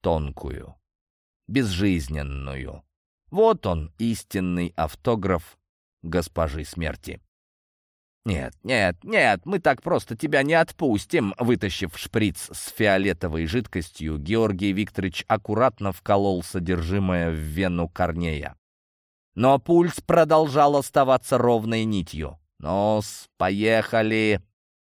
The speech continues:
Непрямой массаж сердца был единственным способом хоть как-то запустить погасший мотор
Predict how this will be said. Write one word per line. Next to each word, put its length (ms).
Непрямой 460
массаж 460
сердца 400
был 220
единственным 680
способом 640
хоть 280
как-то 360
запустить 640
погасший 560
мотор 440